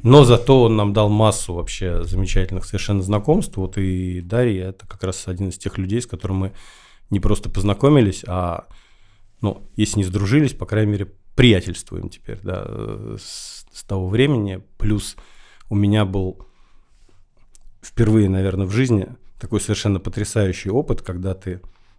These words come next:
Она работала тогда на Массандре, и вот я в аэропорту Симферополя, он тогда еще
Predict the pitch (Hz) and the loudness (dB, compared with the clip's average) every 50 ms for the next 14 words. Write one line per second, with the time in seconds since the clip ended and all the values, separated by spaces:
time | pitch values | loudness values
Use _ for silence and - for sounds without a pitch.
0 | - - - - 104 113 110 104 92 98 95 - 90 82 - 92 90 90 92 92 | -20 -14 -6 0 2 2 2 2 2 -2 -4 -6 -6 -8 -6 -6 -6 -4 -4 -2
1 | 95 98 98 92 - - 90 85 85 90 113 139 151 - - _ _ - - - | -2 -2 -2 -4 -6 -6 -8 -8 -8 -8 -10 -10 -12 -14 -20 _ _ -20 -20 -20
2 | - - _ _ - - - - - - - - - - - - 113 104 98 95 | -20 -20 _ _ -20 -20 -20 -20 -20 -20 -20 -20 -20 -18 -10 -6 -4 -4 -4 -4
3 | - 101 110 104 98 98 95 92 90 - 104 98 - - 101 - - 98 92 - | -2 0 0 0 0 0 -4 -4 -4 -2 -2 -2 -2 -4 -6 -4 -4 -6 -4 -4
4 | 101 101 117 117 - 104 92 90 90 - 92 85 87 95 90 87 80 - - - | -2 -2 -2 0 -2 -2 -2 -2 -4 -4 -6 -8 -6 -8 -8 -8 -8 -10 -14 -16
5 | 87 | -16